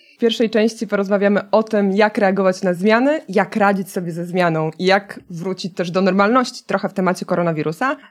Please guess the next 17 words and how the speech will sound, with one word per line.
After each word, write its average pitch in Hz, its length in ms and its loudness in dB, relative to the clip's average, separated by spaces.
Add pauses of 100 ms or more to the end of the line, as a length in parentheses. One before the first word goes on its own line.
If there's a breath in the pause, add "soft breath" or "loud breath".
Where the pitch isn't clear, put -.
E, 180 160 -2 (200)
jak 262 240 -2
sobie 262 300 -2
radzić, 220 400 -2
Miłoszu, 214 360 -2
z - 100 -14
to, 202 240 -2
ze 196 300 0
zmianą, 202 460 0
zwłaszcza 202 320 -4
z 202 60 -12
taką, 220 220 -4
która 202 260 -2
jest 170 220 -4
nagła 240 420 2
i 208 300 -2
nieoczekiwana? 196 680 -4